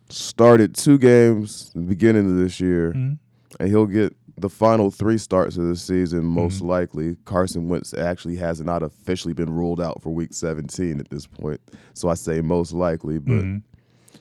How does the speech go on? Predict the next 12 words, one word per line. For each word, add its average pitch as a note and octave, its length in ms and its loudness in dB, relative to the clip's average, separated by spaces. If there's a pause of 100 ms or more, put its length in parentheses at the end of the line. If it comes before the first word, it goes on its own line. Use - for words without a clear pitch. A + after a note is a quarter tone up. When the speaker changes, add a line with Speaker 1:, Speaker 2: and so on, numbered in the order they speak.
Speaker 1:
chances G#2+ 500 4
are G2+ 240 6
W-, F#2+ 300 2
Foles G2+ 320 4
will F2 60 -4
be E2+ 100 -4
starting F2+ 360 0
the E2+ 80 -2
last E2+ 380 -2
two F2 140 -2
games. D2 600 -6
Speaker 2:
Mm-hmm. G2 220 -4